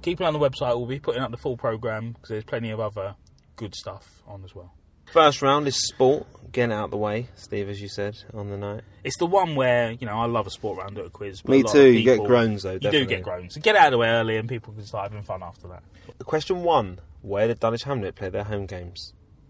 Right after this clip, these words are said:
Speaker 2: Question two. Crystal Palace are known as the Eagles now,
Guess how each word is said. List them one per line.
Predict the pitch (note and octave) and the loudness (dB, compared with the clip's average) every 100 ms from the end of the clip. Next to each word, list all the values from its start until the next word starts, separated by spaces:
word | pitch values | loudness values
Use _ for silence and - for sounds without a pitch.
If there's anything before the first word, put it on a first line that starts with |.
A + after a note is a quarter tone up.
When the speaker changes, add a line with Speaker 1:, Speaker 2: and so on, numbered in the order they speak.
| - - - | -20 -20 -14
Speaker 2:
Question | - G#2 A2 G#2 | -12 -10 -8 -10
two. | - C#3 A2 F2+ - - | -6 -4 -4 -6 -16 -20
Crystal | - E3+ - D3 | -12 -12 -8 -8
Palace | - D3 F#2+ G#2+ - | -2 -2 -2 -8 -8
are | G2+ | -8
known | G2+ G2 | -6 -6
as | G2+ | -8
the | - | -8
Eagles | G#2+ A#2 A2 F#2+ F#2 - | -4 -4 -4 -8 -10 -10
now, | G#2 G#2+ E2+ F#2+ | -8 -8 -8 -14